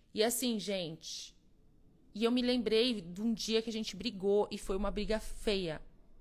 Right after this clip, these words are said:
E também eu lembro que veio frustração, uma coisa assim de frustração, porque sabe aquela coisa, assim, dentro do relacionamento, eu tinha isso, hoje não tem, mudou isso, né? Era muito sentimentos, emoções, você vai buscando, ai, gente, é a realidade.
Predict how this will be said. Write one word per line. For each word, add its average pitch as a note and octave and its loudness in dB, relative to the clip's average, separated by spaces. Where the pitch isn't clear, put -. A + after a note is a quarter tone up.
E A3+ -4
também A#3 2
eu A3 2
lembro A3 -2
que A3 -10
veio A3+ -2
frustração, - -6
uma F#3+ -4
coisa A3+ -6
assim A3+ -2
de G#3 -8
frustração, A3 -2
porque G#3 4
sabe - 0
aquela F3+ 0
coisa, E3+ -4
assim, F#3+ -4
dentro B3 -4
do G3+ -8
relacionamento, F3+ -6
eu G3+ -4
tinha A#3+ 0
isso, F3+ -4
hoje F3 -6
não D#4 -6
tem, G#3 -6
mudou G3 2
isso, - -10
né? D3 -6
Era D3+ -2
muito F3+ -6
sentimentos, B3 -4
emoções, F3+ -6
você - -12
vai F3 -2
buscando, F#3 -6
ai, B3+ -2
gente, G#3 0
é A#3 2
a - 2
realidade. B3 0